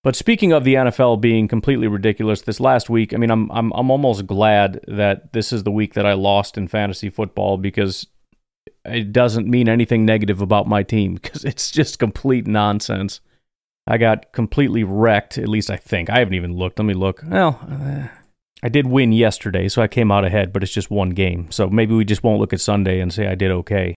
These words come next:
But I did bet the Cowboys minus two. How did Sunday do? Oh boy, I don't wanna look. Yeah, not good.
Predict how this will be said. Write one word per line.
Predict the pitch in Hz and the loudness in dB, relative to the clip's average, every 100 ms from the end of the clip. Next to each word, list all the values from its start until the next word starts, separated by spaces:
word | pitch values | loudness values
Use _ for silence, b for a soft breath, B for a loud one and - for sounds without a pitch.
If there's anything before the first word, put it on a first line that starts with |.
| _ | _
But | - | -6
I | 98 | -4
did | 101 120 104 | 0 0 2
bet | 113 - | 0 0
the | 98 | -8
Cowboys | - 104 104 92 92 90 | -4 -2 -2 -2 -4 -4
minus | 95 92 87 | -4 -4 -8
two. | - 107 82 80 _ _ _ _ | -8 -8 -8 -12 _ _ _ _
How | 107 | -6
did | 95 | -6
Sunday | - 95 87 87 | -6 -6 -6 -6
do? | 87 87 85 _ _ | -6 -8 -10 _ _
Oh | 104 | -8
boy, | 92 90 87 - | -8 -8 -8 -8
I | |
don't | 107 | -6
wanna | 98 92 | -4 -4
look. | 92 95 - _ _ _ _ _ _ _ | -4 -6 -10 _ _ _ _ _ _ _
Yeah, | 123 120 107 135 | 2 2 2 0
not | 123 104 | -2 0
good. | 107 98 | 0 0